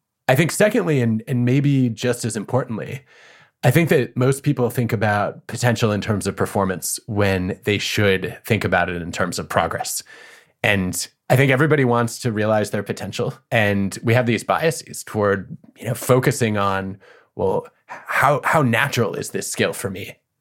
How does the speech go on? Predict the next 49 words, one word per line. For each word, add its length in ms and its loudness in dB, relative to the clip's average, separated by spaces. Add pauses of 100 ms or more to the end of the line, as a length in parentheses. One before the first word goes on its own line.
(160)
And 480 2
how 280 4
good 220 4
is 140 2
my 240 0
performance 760 -6
in 340 -2
my 140 2
early 340 2
efforts 500 -4 (420)
that 200 4
prevent 320 4
us 320 -2
from 200 -4
realizing 640 2
potential 500 -2
that's 180 -4
invisible 560 2
to 160 -2
us 220 -2
and 100 -4
maybe 220 2
to 100 0
other 220 0
people 260 -8
too. 280 -8 (520)
And 80 4
I 80 4
think 120 2
that's 160 2
a 40 0
travesty. 520 -2
I 160 2
think 180 2
it 100 -2
is 160 -2
a, 240 -2 (640)
it's 180 4
almost 280 4
a 60 2
tragedy 580 -2
to 120 -6
see 260 0
human 340 0
potential 420 -4
squandered. 520 0
And 140 -6
so 180 -2
I, 200 0